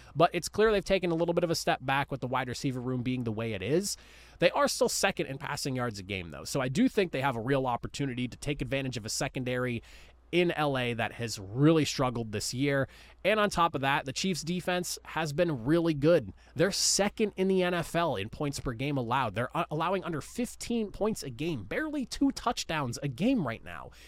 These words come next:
And that was something not a lot of people saw coming, but it was something that I at least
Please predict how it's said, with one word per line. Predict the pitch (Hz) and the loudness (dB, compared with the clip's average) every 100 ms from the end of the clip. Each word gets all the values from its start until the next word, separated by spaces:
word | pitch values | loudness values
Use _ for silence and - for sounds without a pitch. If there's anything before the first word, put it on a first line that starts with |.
| - - | -12 -2
And | 180 | 0
that | 269 | 2
was | 320 277 | 2 0
something | - 254 202 156 160 | 2 2 2 2 4
not | 214 277 | 2 2
a | |
lot | 262 247 | 4 4
of | 226 | 4
people | - 233 165 | 2 -2 -2
saw | - 190 175 | 2 0 0
coming, | - 170 113 | -2 -2 -2
but | 107 220 190 | 4 4 4
it | 156 | -2
was | 139 214 254 | 2 4 4
something | - 233 247 - 170 156 | 0 0 0 0 0 2
that | 143 - | 2 0
I | 175 240 | 2 2
at | 147 | 2
least | 165 143 | 0 -2